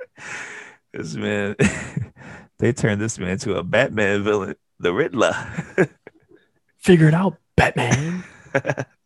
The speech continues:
Speaker 1: What
Speaker 2: Riddle me
Speaker 1: the
Speaker 2: that.
Speaker 1: hell? <laughs> I don't know. This match was a banger, though. Straight up, this was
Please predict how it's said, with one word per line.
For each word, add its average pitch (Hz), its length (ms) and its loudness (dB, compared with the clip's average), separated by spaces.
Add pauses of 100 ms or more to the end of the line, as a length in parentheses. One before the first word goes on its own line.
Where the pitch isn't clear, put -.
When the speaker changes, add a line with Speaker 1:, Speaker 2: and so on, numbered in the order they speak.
(1040)
Speaker 1:
What - 240 4
Speaker 2:
Riddle 160 160 8
me 147 120 2
Speaker 1:
the - 100 4
Speaker 2:
that. 95 160 4
Speaker 1:
hell? 117 480 6 (1400)
<laughs> - 60 -12 (760)
I 104 200 6
don't 85 260 2
know. 92 180 4
This 127 160 6
match 160 180 4
was 107 100 6
a 87 80 4
banger, 90 420 4
though. 82 340 2
Straight 90 300 2
up, 87 180 4
this 113 140 4
was 104 220 -8